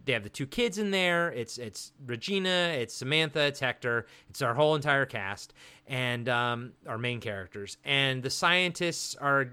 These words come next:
are kinda getting into their cars to chase after them, and we see that Doctor Carter has kind of fully changed,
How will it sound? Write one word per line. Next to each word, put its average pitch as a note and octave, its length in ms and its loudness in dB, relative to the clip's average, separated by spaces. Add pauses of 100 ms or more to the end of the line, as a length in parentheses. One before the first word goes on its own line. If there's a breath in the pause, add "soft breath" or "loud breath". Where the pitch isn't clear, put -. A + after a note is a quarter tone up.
are B2 200 0
kinda A#2 240 -2
getting C3 300 0
into B2 260 -2
their F#3+ 220 2
cars F3+ 380 4
to B2 80 -10
chase B2+ 260 -4
after E3 340 -2
them, D3+ 260 0 (300 loud breath)
and D3 180 2
we D#3+ 100 2
see D#3 320 2
that C3+ 140 4
Doctor A#2+ 320 0
Carter D3 640 2
has A2+ 220 -6
kind A2 240 -2
of G#2 100 -6
fully A#2 400 -4
changed, C3+ 920 -2